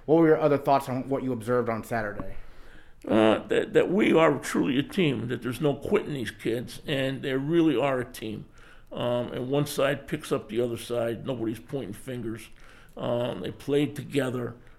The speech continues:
Speaker 2: You know, that was, that was good to see, really good to see.
Speaker 1: And then thoughts on Trinity? What's it gonna take to upset the Bantams there in Hartford?
Speaker 2: Well, we'll have to play a lot better. There's no doubt about that, 'cause I think they're a better team.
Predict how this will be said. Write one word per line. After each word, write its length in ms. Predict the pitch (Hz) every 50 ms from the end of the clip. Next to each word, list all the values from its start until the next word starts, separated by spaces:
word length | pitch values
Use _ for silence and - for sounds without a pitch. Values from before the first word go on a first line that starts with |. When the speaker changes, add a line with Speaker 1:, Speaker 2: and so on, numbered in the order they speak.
| - -
Speaker 2:
You 120 | 247 202 117
know, 220 | 113 117 110 113
that 160 | 110 143 -
was, 240 | - 143 147 - -
that 180 | - 135 135 135
was 260 | 143 151 147 - - - - - -
good 180 | 151 147 - 131
to 80 | 120
see, 320 | - - - 110 107 - - - - - -
really 240 | - 127 123 120
good 220 | 117 120 110 101 -
to 80 | 110
see. 280 | - - - - - - - - - - - - - - - - - -
Speaker 1:
And 140 | - 135 143
then 140 | 139 135 123
thoughts 260 | 151 143 143 139 151
on 100 | 143 131
Trinity? 340 | - - 151 147 147 147 151
What's 200 | 151 143 127 123
it 40 | 135
gonna 120 | 135 127
take 220 | 117 139 135 123 131
to 180 | 123 123 123
upset 360 | 123 123 127 - - 139 123
the 80 | - 117
Bantams 440 | 104 123 123 127 120 127 113 104 101
there 240 | 117 113 113 110 110
in 80 | 98
Hartford? 380 | 104 113 120 117 - - - - - - -
Speaker 2:
Well, 280 | - - 196 185 151 -
we'll 220 | - 123 131 151
have 180 | 147 170 175 -
to 60 | - -
play 260 | - - 147 131 139
a 60 | 139
lot 280 | 131 135 127 117 117 123
better. 300 | 131 110 - - - - - - - - - - -
There's 200 | 135 123 - -
no 200 | 131 131 135 123
doubt 240 | 123 113 113 120 120
about 300 | 80 - - 117 - -
that, 200 | - - 110 -
'cause 140 | 139 -
I 60 | 127 113
think 240 | - - 139 120
they're 140 | - 113 113
a 40 | 104
better 280 | - - 107 - - -
team. 440 | - - 143 117 113 104 110 104